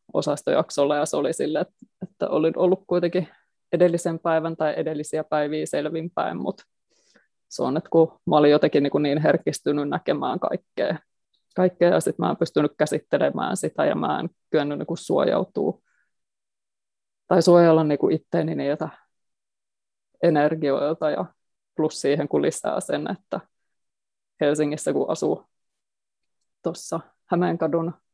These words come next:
varrella, niin en, en, en ollut vissiin pari vuoteen nukkunutkaan kunnolla ja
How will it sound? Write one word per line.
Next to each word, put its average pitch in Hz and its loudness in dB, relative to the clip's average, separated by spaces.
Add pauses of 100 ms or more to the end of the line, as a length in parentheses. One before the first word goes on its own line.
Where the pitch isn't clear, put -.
(1200)
varrella, 165 -2
niin - -8 (880)
en, 165 -2
en, 170 2
en 175 4
ollut 165 2 (220)
vissiin - -2
pari 151 0
vuoteen 160 -2
nukkunutkaan - -4
kunnolla - -6
ja - -2